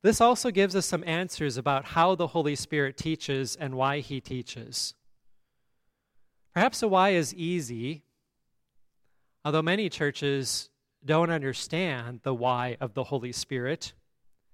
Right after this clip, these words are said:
They want to believe that we need to emphasize the Holy Spirit, that we need to become set on fire by the Holy Spirit, that we need to roll around.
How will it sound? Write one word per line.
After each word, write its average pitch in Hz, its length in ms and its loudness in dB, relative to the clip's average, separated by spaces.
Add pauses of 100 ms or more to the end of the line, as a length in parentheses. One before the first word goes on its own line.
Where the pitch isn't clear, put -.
(640)
They 147 100 2
want 165 260 4
to 156 220 0
believe 151 600 2
that 143 180 2
we 151 160 0
need 156 220 -2
to 143 120 -2
emphasize 160 720 0
the 147 120 -6
Holy 143 320 0
Spirit, 175 540 2
that 131 120 -2
we 151 140 -2
need 151 180 -2
to 139 60 -6
become 151 380 -2
set 170 260 2
on 151 160 0
fire 175 440 6
by 160 200 4
the 151 100 -4
Holy 147 320 0
Spirit, 175 500 2
that 143 140 0
we 151 120 -2
need 160 180 -2
to 147 100 2
roll 160 380 6
around. 156 520 2